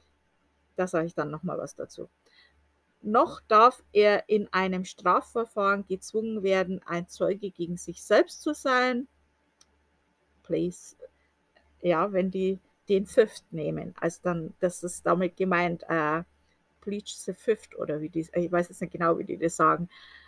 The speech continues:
Ähm, ja. Ähm, noch darf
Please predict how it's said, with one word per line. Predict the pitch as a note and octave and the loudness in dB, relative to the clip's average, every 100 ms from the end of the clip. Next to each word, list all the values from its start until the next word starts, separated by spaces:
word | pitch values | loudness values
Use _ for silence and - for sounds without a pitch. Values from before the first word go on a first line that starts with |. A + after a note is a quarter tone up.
| _ - | _ 0
Ähm, | F#3 F3+ F3+ F3 F3+ _ _ _ - | 4 6 6 4 0 _ _ _ 0
ja. | G3 E3 F3 _ _ _ _ _ _ _ _ _ _ _ _ _ _ _ _ _ _ F#3+ | 4 4 0 _ _ _ _ _ _ _ _ _ _ _ _ _ _ _ _ _ _ -6
Ähm, | F3 E3+ E3 F3+ _ _ _ - | -4 -4 -6 -8 _ _ _ -2
noch | F#3+ D4 | 2 2
darf | - F#3+ A#3 | 4 4 4